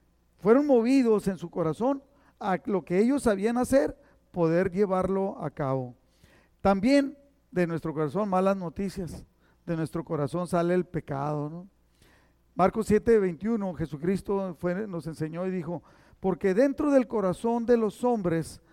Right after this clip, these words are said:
salen los malos pensamientos, los adulterios, las fornicaciones, los homicidios", y sigue la lista, ¿no? Los chismes, los pleitos, todo lo demás. Entonces, ¿cómo se llama la plática de hoy? ¿Qué tipo de corazón tienes, no?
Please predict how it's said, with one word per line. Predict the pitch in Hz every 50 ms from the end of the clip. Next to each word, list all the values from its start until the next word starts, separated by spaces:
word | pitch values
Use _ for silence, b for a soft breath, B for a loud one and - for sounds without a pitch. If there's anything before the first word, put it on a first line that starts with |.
| b b b b
salen | b - - - 196 196 208 208 220 214 202
los | 196 180 147 147
malos | 165 165 175 185 185 185 -
pensamientos, | - - 175 156 147 170 165 160 165 175 190 202 185 - 196 165 - - - _ _ _ b b b b b b b
los | - 220 214 - 196
adulterios, | 185 170 160 147 139 - - 185 190 196 202 208 202 202 202 196 202
las | 196 185 165 -
fornicaciones, | - 175 143 156 143 - 165 143 - - 180 185 196 202 196 196 196 185
los | 175 165 - 165
homicidios", | 165 156 156 147 208 262 262 262 226 277
y | - 202
sigue | 143 160 196 202 220
la | 214 190
lista, | 170 175 175 - - 190 208
¿no? | 240 214 B B B B B B
Los | - 508 466 -
chismes, | - - 190 180 175 170 190 196 185
los | 175 170 147 -
pleitos, | - 185 170 170 165 - - 180 -
todo | - 370 392 294
lo | 262 240
demás. | 208 196 226 247 233 - b b b b b b
Entonces, | 190 175 139 - 175 147 202 208 170 - - b b b b b b b b _ _ _ _ _ _ _ _ _ _ _ _ _ _ _
¿cómo | - 185 202 220
se | 196 208
llama | 208 214 214 220 226
la | 220 214
plática | 214 214 214 180 214 202 208
de |
hoy? | 208 233 254 269 254 - _ _ _ _ _ _ _ _ _ _ _ _ _ _ _ _ _ _
¿Qué | - 175
tipo | 170 - - 185 175 - 226 226
de | 185
corazón | 175 175 160 143 - 175 175
tienes, | - - 175 185 202 190 180 175
no? | 180 208